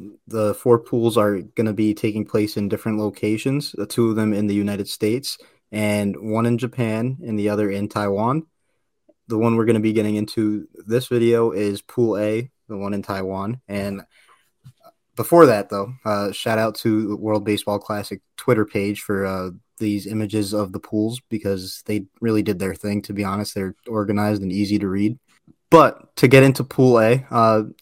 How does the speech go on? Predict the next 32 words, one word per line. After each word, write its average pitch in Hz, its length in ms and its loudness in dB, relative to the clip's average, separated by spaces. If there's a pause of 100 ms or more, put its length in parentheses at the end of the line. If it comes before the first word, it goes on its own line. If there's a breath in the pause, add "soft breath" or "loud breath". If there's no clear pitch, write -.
(160)
I, 139 200 2
I 143 120 6
find 127 320 6
this 113 160 0
to 117 120 -2
be 107 360 0
an 110 160 -6
interesting 104 420 -6
pool. 113 240 -2
You 110 80 0
got 107 220 0
Chinese 107 380 -2
Taipei, 117 640 -2
the 110 80 -4
Netherlands, 107 640 -4
Cuba, 117 580 -2 (240)
Italy, 135 600 0
and 110 420 0 (140)
Panama 107 500 2
being 104 420 -2
the 101 260 -4
qualifying 101 640 0
team. 113 340 -4 (720)
Uh, 107 300 2 (1000)
not 165 340 6
as, 139 300 4
uh, 113 320 2
loaded, 117 560 0
I 107 120 -2
feel 110 220 -4
like, 107 220 -2
as 101 420 -6